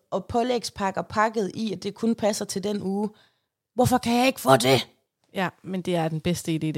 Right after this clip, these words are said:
Speaker 2: der. Direkte ind i løvens hule med dig.
Speaker 1: Ja, men jeg har ikke tid, fordi at lige nu er mit main focus jo at lave podcast og radio.
Speaker 2: Ja.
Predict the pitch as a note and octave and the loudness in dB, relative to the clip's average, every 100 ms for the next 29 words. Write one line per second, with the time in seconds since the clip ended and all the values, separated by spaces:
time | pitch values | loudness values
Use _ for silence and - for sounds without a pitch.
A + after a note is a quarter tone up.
0 | D#3+ D#3+ E3 - A3 G3+ F3+ G3+ F#3 F3 | -2 -4 -2 2 4 4 2 2 2 4
1 | F#3 F#3+ F3+ F#3+ F3+ F3+ D3+ F#3 D#3+ _ | 4 4 4 4 4 2 -2 -2 -4 _
2 | _ _ _ _ _ - F#3+ E3+ F#3 G#3 | _ _ _ _ _ -8 -4 -2 -2 0
3 | B3 C4 - - C4 G#3 G3+ G#3+ G#3 F#3 | 2 0 -4 -4 -4 -6 -8 -4 -4 -6
4 | - A3 A#3+ B3 G#3 G#3+ A3 A3 A3+ A3+ | -8 -4 0 0 0 -2 -2 -2 -4 0
5 | A#3+ A#3+ - B3 B3+ B3 G#3+ G#3 G3 F#3 | 0 -2 -2 -4 -4 -8 -10 -8 -6 -6
6 | G3 - B3 - - F3 D#3+ - - G#3 | -8 -6 -6 -8 -12 -10 -10 -10 -14 -8
7 | B3+ A#3+ G#3+ - - - - - _ _ | -6 -4 -6 -12 -16 -14 -18 -20 _ _
8 | _ E3+ | _ -12